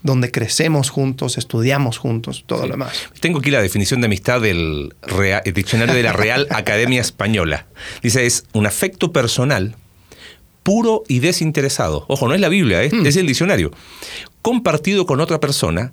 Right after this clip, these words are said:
Speaker 2: que nace y se fortalece con el trato".
Speaker 1: Hmm.
Speaker 2: O sea, de un, todos tenemos tratos. Tengo trato con mi vecino,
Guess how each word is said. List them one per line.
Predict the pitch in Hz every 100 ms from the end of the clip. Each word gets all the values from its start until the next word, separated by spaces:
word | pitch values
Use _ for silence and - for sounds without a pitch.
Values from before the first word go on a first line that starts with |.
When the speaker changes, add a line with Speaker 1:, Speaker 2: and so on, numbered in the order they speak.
| - -
Speaker 2:
que | 135
nace | 143 214 - 233 -
y | 170
se | 151
fortalece | - 208 208 175 175 170
con | 143
el | 123 117
trato". | 98 92 - - _ _
Speaker 1:
Hmm. | 208 151 135 -
Speaker 2:
O | -
sea, | 139 - - - -
de | 98 110
un, | 147 143 - - - -
todos | 170 123
tenemos | 117 113
tratos. | - 131 131 80 -
Tengo | 117 107
trato | 110 120 95
con | 82 80
mi | 80
vecino, | 80 - 123 95 90